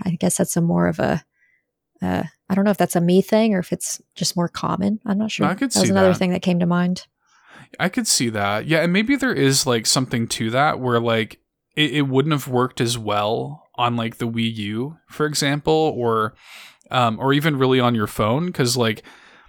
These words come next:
Speaker 2: at that point it feels d-, like, like, my phone is my machine where I have my email or Twitter or whatever. Like, I don't want that to also be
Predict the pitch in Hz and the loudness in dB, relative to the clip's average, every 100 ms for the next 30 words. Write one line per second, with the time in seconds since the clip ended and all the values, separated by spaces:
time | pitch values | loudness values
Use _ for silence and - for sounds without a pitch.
0 | _ - 135 131 123 - 156 139 - 135 | _ -8 -2 0 0 0 -4 -4 -4 0
1 | 127 123 - 151 147 147 151 151 165 165 | 0 -2 -4 -4 -4 -4 -2 0 0 0
2 | 196 190 180 160 139 135 135 135 123 - | -2 0 -2 -4 -2 0 2 2 0 0
3 | 127 123 113 110 110 113 110 113 110 190 | -2 -2 0 -2 0 0 0 -4 -6 0
4 | 185 156 139 135 127 123 113 113 107 - | 2 2 2 2 0 0 -2 -4 -4 -2
5 | 147 135 123 117 117 139 147 120 110 117 | -2 0 -2 -4 -4 -2 0 0 -2 -6
6 | _ _ _ _ _ _ _ 151 135 147 | _ _ _ _ _ _ _ -2 0 -2
7 | 165 151 156 151 135 - 139 117 117 - | 0 -2 -2 0 -2 -2 -8 -6 -4 -2
8 | 123 120 113 113 117 | -2 -2 -2 0 0